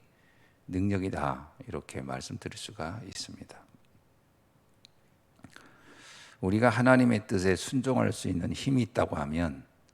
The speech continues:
그거야말로 참 능력이죠. 제가 어제 주일에도 그런 예화를 들었습니다마는 요나가, 에, 하나님께서 니느웨로 가라는 명령을 하지만 요나는 니느웨로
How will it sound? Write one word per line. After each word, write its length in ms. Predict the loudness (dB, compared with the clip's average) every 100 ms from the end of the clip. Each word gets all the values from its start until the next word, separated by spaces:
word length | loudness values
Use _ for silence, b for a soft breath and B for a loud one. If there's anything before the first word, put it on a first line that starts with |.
| _ _ _
그거야말로 840 | -8 2 4 4 2 0 0 -4
참 180 | -6 -8
능력이죠. 600 | -6 -6 -8 -10 -14 -16 -18 _ _ _ _ _ b b b b b _
제가 240 | -6 -2
어제 220 | 0 2 -2 -4 -20 -20 _ -10
주일에도 440 | -4 -2 -2 -4
그런 280 | -6 -4 -2
예화를 340 | -2 -2 -4
들었습니다마는 920 | -6 -8 -8 -8 -8 -8 -8 -6 -6 -8 _ _ _ b b b b b b b -2
요나가, 720 | 2 4 2 2 -2 -2 -4 -8 _ _ _ _ b b b b b b -12
에, 20 |
하나님께서 1200 | -10 -4 0 0 0 -2 -2 -2 -4 -6 -10 -18 _ _ _ -20 -20 -20 _ _ _ _ _
니느웨로 520 | -2 2 4 4 2 0
가라는 420 | 2 2 2 -2
명령을 400 | -2 -2 -2 -4
하지만 400 | -8 -6 -6 -6
요나는 400 | -6 -6 -6 -8
니느웨로 600 | -6 -6 -6 -8 -10 -14